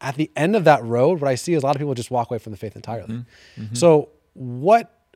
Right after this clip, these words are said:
Speaker 1: what do you see as the good side of deconstruction and obviously the not so good?
Speaker 2: I think that here's a g-, good example of something that Christians oftentimes don't understand how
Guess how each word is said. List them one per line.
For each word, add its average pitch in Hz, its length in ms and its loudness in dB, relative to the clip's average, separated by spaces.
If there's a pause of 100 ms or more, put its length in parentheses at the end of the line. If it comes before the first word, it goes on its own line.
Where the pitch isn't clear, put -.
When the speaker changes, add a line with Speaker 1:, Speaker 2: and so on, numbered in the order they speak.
Speaker 1:
what 143 320 0
do 220 60 -2
you 202 140 0
see 165 220 -2
as 127 160 0
the 110 200 -4
good 131 460 2
side 196 240 2
of 185 100 -2
deconstruction 196 680 -4
and 123 380 -4
obviously 123 360 -4
the 110 100 -6
not 107 200 -6
so 101 100 -14
good? 92 200 -18 (400)
Speaker 2:
I 139 40 -4
think 285 180 -4
that - 220 -2
here's 180 200 2
a 156 40 0
g-, 110 100 -12 (220)
good 131 220 6
example 85 580 -4
of 62 80 -14
something 101 300 -6
that 82 300 -4
Christians 95 760 -8 (720)
oftentimes 95 600 -2
don't 107 160 -2
understand 98 420 -6
how 95 260 0